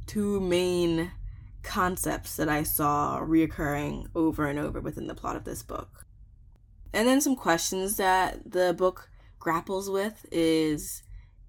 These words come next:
basically, like, how far will you go to get what you want? How far are you willing to go to achieve your goals? Like, will you sacrifice pieces of yourself until you run out of pieces, or the pieces are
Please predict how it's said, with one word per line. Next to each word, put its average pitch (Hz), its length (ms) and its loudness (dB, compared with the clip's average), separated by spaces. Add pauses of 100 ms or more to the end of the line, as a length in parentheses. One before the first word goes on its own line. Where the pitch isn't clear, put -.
(120)
basically, 175 540 2
like, 127 240 -2
how 165 240 2
far 165 340 0
will 143 100 -2
you 135 120 -2
go 131 240 -2
to 113 80 -6
get 117 100 -2
what - 160 -10
you - 80 -6
want? 98 300 -8 (240)
How 156 260 0
far 147 280 2
are 139 60 0
you 127 140 0
willing 117 280 -2
to - 80 -14
go 147 360 -8
to - 100 -10
achieve 143 300 -6
your 107 140 -4
goals? 85 520 -8 (1120)
Like, 143 280 -4
will 160 100 4
you 156 140 6
sacrifice 160 760 -2
pieces 160 300 -2
of 170 120 2
yourself 175 460 0
until 165 200 -4
you 151 120 2
run 139 140 -2
out 147 140 -2
of 151 100 -8
pieces, 185 460 -4
or 143 260 0
the 143 80 -2
pieces 151 460 -2
are 135 500 -4